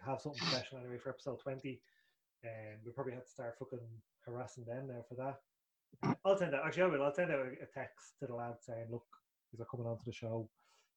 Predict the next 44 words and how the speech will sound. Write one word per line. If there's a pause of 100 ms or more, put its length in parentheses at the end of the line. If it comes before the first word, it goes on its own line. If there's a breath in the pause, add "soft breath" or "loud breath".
(120)
Uh,
we're
gonna
talk
about, (420)
we're
gonna,
I
think
we
had (140)
kinda
said
we'd
talk
about
kinda
school
and
kinda
school
stories.
So
we
might
do
a
whole
big
mishmash
of (600 soft breath)
school,
our
school
time
together
as
friends,
and (280)
the
whole
kinda
Damo
Ducky